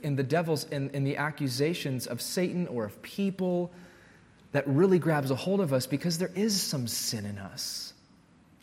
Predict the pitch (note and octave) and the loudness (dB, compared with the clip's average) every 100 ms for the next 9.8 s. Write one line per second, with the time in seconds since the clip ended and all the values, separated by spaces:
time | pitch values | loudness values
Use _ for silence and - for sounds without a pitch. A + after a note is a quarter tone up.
0 | - - - F3 E3+ F3+ B3 E3 F#2 G2+ | -20 -20 -12 -8 -4 -2 0 0 -2 -6
1 | - - - - - - - _ - - | -6 -8 -12 -20 -20 -20 -20 _ -20 -20
2 | - - - - _ - - _ _ _ | -20 -20 -20 -20 _ -20 -20 _ _ _
3 | - - - - - _ _ _ _ _ | -20 -20 -20 -20 -20 _ _ _ _ _
4 | - _ - D3+ C#3 C#3 G3+ F3 F#3 E3+ | -20 _ -6 0 2 4 4 6 4 4
5 | F3+ F#3+ D#3+ C#3+ - - - - D3 C#3+ | 4 6 6 4 -2 -12 -12 0 2 4
6 | C#3 C3 B2+ D#3 D#3 - B2 A#2 B2+ A#2+ | 4 2 2 2 0 -2 -2 0 -2 -4
7 | - B2 - - - E3 E3+ D3+ C3 A#2+ | -4 -4 -4 -6 -2 -2 0 -2 -2 -2
8 | B2 A#2+ A#2+ B2 C#3 F3 E3+ - A2 G#2 | -2 -4 -4 -4 -2 -2 -4 -4 -8 -10
9 | C#3 - - - - - B2 A2+ | -14 -20 -20 -20 -20 -10 -8 -8